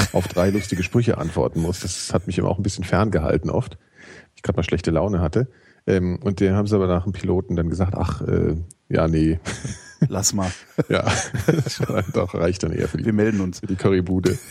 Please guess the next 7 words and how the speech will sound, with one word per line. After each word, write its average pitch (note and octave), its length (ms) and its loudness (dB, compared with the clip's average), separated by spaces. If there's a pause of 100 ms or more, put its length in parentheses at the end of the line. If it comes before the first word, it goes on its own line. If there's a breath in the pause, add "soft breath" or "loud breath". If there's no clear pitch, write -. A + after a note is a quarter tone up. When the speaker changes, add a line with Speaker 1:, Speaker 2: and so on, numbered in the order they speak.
(200)
Speaker 1:
Ja. G2 140 0 (1500 loud breath)
Ja, - 140 -4
ja. - 400 -2
Speaker 2:
Ähm, G2+ 1080 -2
äh, E2+ 340 -4 (540 loud breath)
Speaker 1:
Ja. G2+ 60 -4
Speaker 2:
da. E2+ 320 2